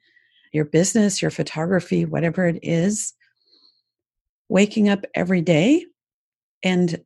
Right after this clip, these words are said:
making your plans and doing the work, that is how we fight this war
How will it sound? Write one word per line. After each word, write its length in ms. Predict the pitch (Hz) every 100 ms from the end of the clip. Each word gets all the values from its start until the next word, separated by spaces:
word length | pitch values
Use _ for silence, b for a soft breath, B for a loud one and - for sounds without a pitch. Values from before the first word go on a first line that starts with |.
| -
making 400 | 160 175 190 185
your 100 | 180
plans 420 | - 175 170 170
and 180 | 160 151
doing 300 | 185 247 240
the 100 | 240
work, 480 | 190 175 170 - - _ _ -
that 360 | 165 165 -
is 200 | 165 -
how 220 | - 170
we 160 | 156 156
fight 600 | 151 - 151 156 - - _ _
this 560 | - - 151 - - - -
war 560 | 151 156 165 294 320